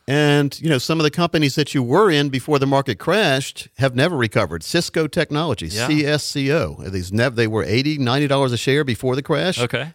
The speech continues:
Speaker 1: They're hovering between twenty-five and thirty-five right now.
Speaker 2: Are they
Speaker 1: And this
Speaker 2: really?
Speaker 1: is
Speaker 2: Wow.
Speaker 1: We're
Speaker 2: Okay.
Speaker 1: talking about eight or nine years later.
Speaker 2: Wow.
Speaker 1: Great
Speaker 2: Wow.
Speaker 1: company.
Speaker 2: Sure.
Speaker 1: We
Speaker 2: Yeah.
Speaker 1: have them in our studio. I mean, we use them in our office,
Speaker 2: That's
Speaker 1: too.
Speaker 2: right.
Speaker 1: It's
Speaker 2: Yeah.
Speaker 1: a routers and all that.
Speaker 2: Yeah.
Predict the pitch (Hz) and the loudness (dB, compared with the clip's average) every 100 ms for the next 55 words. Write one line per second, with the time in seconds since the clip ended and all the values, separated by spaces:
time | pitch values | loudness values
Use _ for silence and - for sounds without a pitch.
0 | _ 123 104 135 139 143 127 - 127 113 | _ 0 2 2 2 0 0 -2 -2 0
1 | 131 131 131 131 135 123 139 139 107 87 | 0 0 0 0 -2 0 0 0 -2 -2
2 | 76 - - 90 76 82 67 127 147 156 | -4 -10 -6 -4 -4 -8 -6 -4 -2 0
3 | 123 139 107 104 120 101 _ 113 113 120 | 0 0 0 -2 -4 -8 _ -10 -6 0
4 | 123 117 113 107 123 120 123 123 120 127 | 0 2 2 2 2 0 0 -2 -2 0
5 | 135 - - 110 117 101 - 117 147 160 | -2 -2 -6 -6 -6 -8 -2 0 0 0
6 | 208 196 160 - - 147 160 92 185 180 | -2 0 -4 -6 -6 -4 -4 0 2 2
7 | 175 175 175 175 180 - 147 185 208 214 | 0 -2 0 0 -2 0 2 4 2 2
8 | 151 160 151 165 170 170 170 170 175 202 | 2 0 0 0 0 2 0 2 2 2
9 | 330 98 123 226 170 - 120 151 139 143 | -2 -6 -2 0 -2 -4 -4 -2 0 0
10 | 214 117 110 90 82 78 - 135 190 | 0 -2 -4 -4 -4 -8 -10 -10 -10